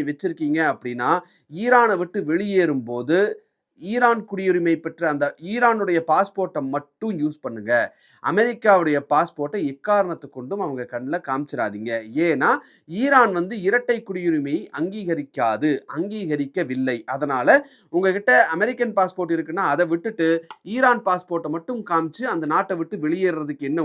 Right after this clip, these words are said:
உண்டோ அதை பாருங்க. ஒருவேளை நீங்க ஒரு அமெரிக்கன், அமெரிக்கன் பாஸ்போர்ட் இல்ல அப்படின்னா ஃபர்ஸ்ட் ஈரானை விட்டு வெளியே வந்துருங்க. வந்ததுக்கு அப்புறம் நீங்க எந்த நாட்டுல இருக்கீங்களோ அந்த நாட்டுல இருக்கக்கூடிய அமெரிக்க தூதரகத்துல நீங்க உங்க ப்ரூஃப் எல்லாம் கொடுத்து சப்மிட் பண்ணீங்கன்னா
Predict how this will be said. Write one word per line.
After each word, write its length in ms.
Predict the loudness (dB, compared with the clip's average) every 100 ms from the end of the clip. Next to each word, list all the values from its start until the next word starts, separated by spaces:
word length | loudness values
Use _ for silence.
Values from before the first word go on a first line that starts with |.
| -2
உண்டோ 200 | 0 0 0
அதை 100 | -2 -2
பாருங்க. 300 | -2 -2 -4 -4 _ _ 2
ஒருவேளை 380 | 4 6 8 8 8 6 6 0
நீங்க 140 | 2
ஒரு 100 | 4 4
அமெரிக்கன், 380 | 4 0 0 -2
அமெரிக்கன் 340 | -2 -4 -4
பாஸ்போர்ட் 380 | -2 -4 -4 -4 -4
இல்ல 120 | 0 0
அப்படின்னா 260 | 2 -2 0
ஃபர்ஸ்ட் 280 | -2 -2 -4 -2
ஈரானை 260 | 0 0 0
விட்டு 160 | -4 -2
வெளியே 200 | -2 -2 -2
வந்துருங்க. 320 | 0 -2 -2 _ _ 0
வந்ததுக்கு 380 | 0 2 0 0
அப்புறம் 280 | 0 0 0 -2 -4
நீங்க 140 | 0 0
எந்த 120 | 2 2
நாட்டுல 260 | 2 2 -2
இருக்கீங்களோ 380 | -2 -2 2 2 2
அந்த 160 | -2 0
நாட்டுல 240 | 0 0
இருக்கக்கூடிய 360 | -4 -6 -4 0 0
அமெரிக்க 280 | 0 -2 -4
தூதரகத்துல 600 | -4 -2 0 -2 -2 0 0 -2 _ -6
நீங்க 140 | -2 0
உங்க 120 | 0 -2
ப்ரூஃப் 240 | -6 -4 4
எல்லாம் 220 | 4 4
கொடுத்து 240 | -6 -8 -6
சப்மிட் 300 | -4 -4 -4
பண்ணீங்கன்னா 460 | -2 -2 -2 0